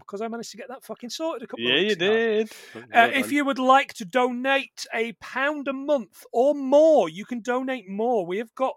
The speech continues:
Speaker 1: other, we've got people that have started donating more. People have upped their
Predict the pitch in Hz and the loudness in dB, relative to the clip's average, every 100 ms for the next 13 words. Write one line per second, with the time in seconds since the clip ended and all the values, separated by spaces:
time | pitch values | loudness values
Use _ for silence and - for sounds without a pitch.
0 | - 247 277 226 175 - 233 240 339 285 | -4 -4 0 0 0 -4 -12 -10 -10 -10
1 | 277 247 196 - 269 196 185 214 208 226 | -10 -10 -10 -4 -4 -2 -4 -4 -2 -4
2 | 254 202 190 190 220 254 185 - 220 247 | -6 -8 -8 -4 -2 0 -2 -6 -12 -6
3 | 226 - 247 _ 226 214 | -6 -6 -12 _ -6 -6